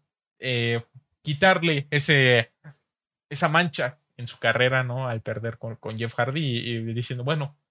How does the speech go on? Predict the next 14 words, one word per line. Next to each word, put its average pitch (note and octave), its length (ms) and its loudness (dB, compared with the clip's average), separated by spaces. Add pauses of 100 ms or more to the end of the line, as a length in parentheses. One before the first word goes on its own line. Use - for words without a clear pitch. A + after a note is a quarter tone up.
(140)
perdió B2+ 240 0
contra E3+ 240 0
Jeff D3+ 160 0
Hardy, F3+ 360 0
pero B3 360 2 (400)
le C#3 140 0
ganó B2 180 4
a A#2+ 80 2
Keith A#2+ 220 -8
Lee. G#2+ 180 -12 (480)
No E3 80 -2
es D#3+ 80 -2
muy F3+ 120 -2
lógico, A3 520 -2